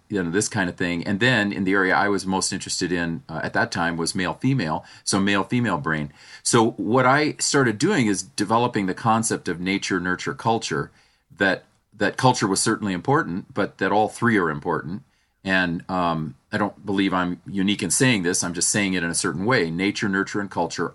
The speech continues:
all equally important. Um, but the thing that I, I was saying is we have to be nature-based.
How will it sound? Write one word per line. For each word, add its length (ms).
all 420
equally 360
important. 520
Um, 400
but 280
the 100
thing 260
that 100
I, 180
I 220
was 180
saying 300
is 200
we 120
have 140
to 60
be 140
nature-based. 1120